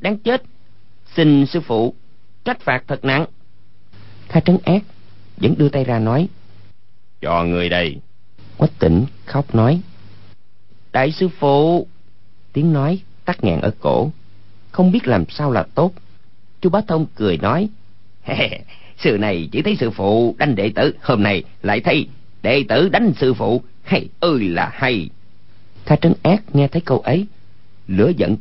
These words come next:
càng tăng, nói: "Được rồi,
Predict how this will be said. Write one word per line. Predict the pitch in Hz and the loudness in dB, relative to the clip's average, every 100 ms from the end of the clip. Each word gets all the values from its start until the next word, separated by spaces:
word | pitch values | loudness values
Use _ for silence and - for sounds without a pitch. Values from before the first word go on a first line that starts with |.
| - | -2
càng | 147 151 120 | 0 2 2
tăng, | - 156 143 - - - - - | 2 2 0 -4 -14 -14 -14 -4
nói: | - 98 104 170 - - - - - - - - | 2 4 4 0 -4 -14 -14 -16 -16 -16 -14 -2
"Được | 95 - | 2 2
rồi, | 87 80 73 | 0 -4 -4